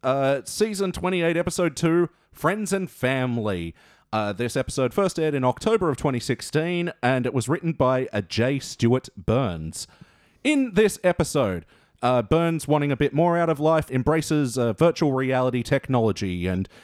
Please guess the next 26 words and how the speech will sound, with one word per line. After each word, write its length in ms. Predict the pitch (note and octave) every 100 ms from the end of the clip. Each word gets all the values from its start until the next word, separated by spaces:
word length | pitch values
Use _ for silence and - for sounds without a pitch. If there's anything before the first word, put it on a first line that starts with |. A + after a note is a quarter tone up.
| - G2+
enlists 340 | C#3 D3 -
The 80 | C3+
Simpsons 540 | - G#3 E3 C#3 A#2+
to 220 | - B2 G#2+
be 200 | B2+ A#2+
his, 260 | B2 G#2
uh, 160 | A2+ G2
stand-in 420 | - C3 G#2+ G2+
actors, 540 | F2 F2 - F2 F2 G2
uh, 240 | G2+ F2+
as 220 | F#2 F2+
he 100 | F#2
tries 260 | F2 G2 F2+
to 80 | -
recreate 440 | F#2+ F#2 G2+ G2 F#2
a 40 |
fake 200 | - A#2+
family, 460 | - E3+ E3+ E3 D#3 _ - - _
and, 320 | - E3 D#3+ D3
uh, 160 | C#3
Homer 240 | B2+ C#3+ C3+
gets 240 | B2+ -
a 40 |
new 220 | B2 A#2+ A#2+
best 280 | G#2+ -
girlfriend. 560 | B2+ A2+ F#2+ E2+ D#2+